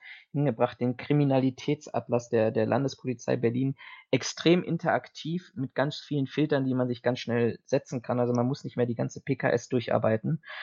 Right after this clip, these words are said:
Ich kriege das auch mit schönen Grafiken dargestellt. Ich hab nichts gefunden. Ich weiß nicht, hast du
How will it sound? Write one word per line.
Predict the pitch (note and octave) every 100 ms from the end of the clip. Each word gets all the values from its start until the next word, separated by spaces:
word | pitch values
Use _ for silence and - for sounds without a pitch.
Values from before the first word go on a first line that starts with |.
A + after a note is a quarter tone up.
| - -
Ich | B2+ A2+
kriege | D3+ D3
das | C3+
auch | A#2 -
mit | C3+
schönen | - D3 C#3+
Grafiken | B2 C#3 D3 C#3+ B2 A#2+ - -
dargestellt. | A2+ B2 - C3 C#3+ - - - _
Ich | - E3+ -
hab | E3
nichts | D#3 D#3 - -
gefunden. | D3 - D#3 D3+ F#3 A3 C#4+ _ _ _
Ich | - - _ _ C#3+
weiß | D3
nicht, | D3+
hast | C3+ -
du | E3+ F3